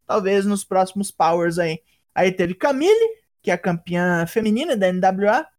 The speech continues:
foi desafiada pela Chelsea Green, que ganhou a Invitation na noite anterior,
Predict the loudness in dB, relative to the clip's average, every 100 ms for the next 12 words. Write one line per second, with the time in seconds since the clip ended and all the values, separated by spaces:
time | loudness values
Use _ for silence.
0 | _ -2 4 4 4 2 2 2 2 2
1 | 2 2 2 0 -2 -2 -2 -4 -6 0
2 | 2 2 2 2 2 2 0 0 -2 -2
3 | 0 0 -2 -4 -4 -2 -2 2 2 4
4 | 4 4